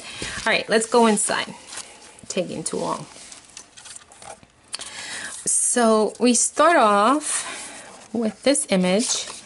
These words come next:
It's beautiful. This collection is gorgeous too. Um, stitched around, and you got, like, a dress form here and the roses, and this book belongs to, and I have some trim here, and I just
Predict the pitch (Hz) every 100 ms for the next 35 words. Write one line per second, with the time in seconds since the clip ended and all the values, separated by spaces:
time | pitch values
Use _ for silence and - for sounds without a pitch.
0 | - - - - - - - - - -
1 | - - - - - - 190 180 175 -
2 | 185 233 - 262 226 220 214 190 - 196
3 | 185 185 190 - - 202 190 185 185 -
4 | - - - - - - - 196 196 190
5 | 185 - - 196 - - - - - -
6 | - - - 262 - - 285 247 214 202
7 | 202 208 202 196 196 190 196 - 196 202
8 | 196 190 202 196 - 226 226 214 208 190
9 | 190 190 190 202 202 196 190 190 - 208
10 | 208 220 220 190 196 - - 208 - 247
11 | 214 208 196 - 247 240 233 202 196 196
12 | - - - - 233 233 - 262 247 -
13 | 247 233 240 214 220 220 220 220 220 214
14 | 196 196 190 208